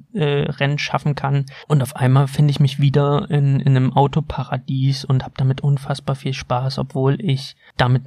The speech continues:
eigentlich nichts anfangen kann. Also, ob du jetzt, wenn du eine Xbox hast und du denkst dir so, „Hm, ich hätte mal wieder Bock auf ein richtig, richtig gutes Spiel“, dann hol dir Forza,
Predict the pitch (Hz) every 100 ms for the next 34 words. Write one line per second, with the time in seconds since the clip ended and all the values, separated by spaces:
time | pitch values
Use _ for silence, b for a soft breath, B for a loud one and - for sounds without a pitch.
0 | - 131 139 143 139 131 - - 127 -
1 | 139 - - - - _ - 135 139 151
2 | 143 139 135 - 127 127 135 - _ -
3 | 123 - 131 127 127 170 - - 156 -
4 | - 139 135 - - - _ 139 131 120
5 | 131 135 135 143 131 127 143 143 143 B
6 | B B - 131 131 127 131 117 139 -
7 | 131 127 170 - 160 - 143 - - 160
8 | 135 - - 160 139 139 139 B B B
9 | B - 120 139 139 135 - - - -